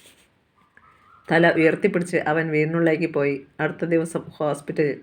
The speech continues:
രാവിലെ പത്ത് മണിയോടുകൂടി ഗോപിദാസിനെ വാർഡിലേക്ക് മാറ്റി. തങ്കവും പല്ലവിയും അയാളുടെ കിടക്കയോട് ചേർന്നിരുന്നു. ഗോപിദാസിന് ഭാര്യയെയും മകളെയും അഭിമുഖീകരിക്കുവാൻ ബുദ്ധിമുട്ടുണ്ടെന്ന് ആ മുഖഭാവത്തിൽ നിന്ന്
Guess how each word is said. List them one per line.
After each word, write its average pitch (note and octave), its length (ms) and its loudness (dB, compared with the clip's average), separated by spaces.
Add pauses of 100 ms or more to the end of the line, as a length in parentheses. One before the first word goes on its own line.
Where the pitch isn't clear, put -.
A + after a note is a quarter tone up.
(160)
രാവിലെ D#3+ 460 4
പത്ത് D#3+ 260 -8
മണിയോടുകൂടി F3 440 2
ഗോപിദാസിനെ E3+ 680 0
വാർഡിലേക്ക് D3+ 560 -2
മാറ്റി. C#3 320 -8 (680)
തങ്കവും G3+ 420 2
പല്ലവിയും F3+ 420 4
അയാളുടെ F3 340 4
കിടക്കയോട് E3+ 480 0
ചേർന്നിരുന്നു. D#3+ 580 -4 (160)
ഗോപിദാസിന് E3 760 0 (140)
ഭാര്യയെയും E3 520 2
മകളെയും E3 460 0
അഭിമുഖീകരിക്കുവാൻ D#3+ 800 -2 (680)
ബുദ്ധിമുട്ടുണ്ടെന്ന് F#3 680 2 (120)
ആ E3+ 100 2
മുഖഭാവത്തിൽ F3 760 2
നിന്ന് E3 200 -2